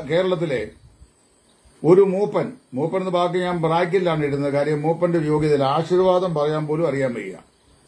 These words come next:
സത്യം ഞാൻ പറഞ്ഞ ഒരു വിവാഹ ശുശ്രൂഷയ്ക്ക് ഞാൻ സംബന്ധിച്ചു. ഈ മൂപ്പനായിരുന്നു ഒടുവിൽ ആശീർവാദം പറയാൻ കൊടുത്തത്. ഒരാൾ പ്രാർത്ഥിച്ച് ആശീർവാദം പറയുമ്പോൾ ആശീർവാദം പ്രാർത്ഥന പോലെയാ പറഞ്ഞേ. അദ്ദേഹത്തിന് പ്ര-, അത് രണ്ടു മൂന്ന് പ്രാവശ്യം ഞാൻ കേട്ടു.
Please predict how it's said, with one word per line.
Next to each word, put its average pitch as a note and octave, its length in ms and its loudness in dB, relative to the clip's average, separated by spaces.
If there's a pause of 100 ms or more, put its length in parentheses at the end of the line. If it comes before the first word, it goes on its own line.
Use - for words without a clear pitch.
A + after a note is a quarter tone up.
സത്യം F#3 400 0
ഞാൻ G3+ 160 0
പറഞ്ഞ D#3+ 240 0
ഒരു D3+ 520 0 (340)
വിവാഹ E3+ 280 4
ശുശ്രൂഷയ്ക്ക് F3 400 0
ഞാൻ D#3+ 140 -2
സംബന്ധിച്ചു. C#3+ 520 -6 (480)
ഈ C#3+ 140 4
മൂപ്പനായിരുന്നു E3+ 880 0
ഒടുവിൽ D#3 300 -2
ആശീർവാദം E3 720 -2
പറയാൻ C#3+ 260 0
കൊടുത്തത്. A#2 380 -6 (480)
ഒരാൾ E3+ 280 2
പ്രാർത്ഥിച്ച് E3 400 0
ആശീർവാദം F#3 400 0
പറയുമ്പോൾ D#3+ 220 -2
ആശീർവാദം E3+ 520 -2
പ്രാർത്ഥന D#3+ 380 -4
പോലെയാ B2+ 240 -2
പറഞ്ഞേ. F#2+ 260 -10 (600)
അദ്ദേഹത്തിന് F#3 320 4
പ്ര-, F#3 380 -2
അത് F#3 80 2
രണ്ടു F#3+ 260 0
മൂന്ന് A#3+ 180 2
പ്രാവശ്യം G#3+ 320 0
ഞാൻ E3+ 160 -2
കേട്ടു. G#2 300 -6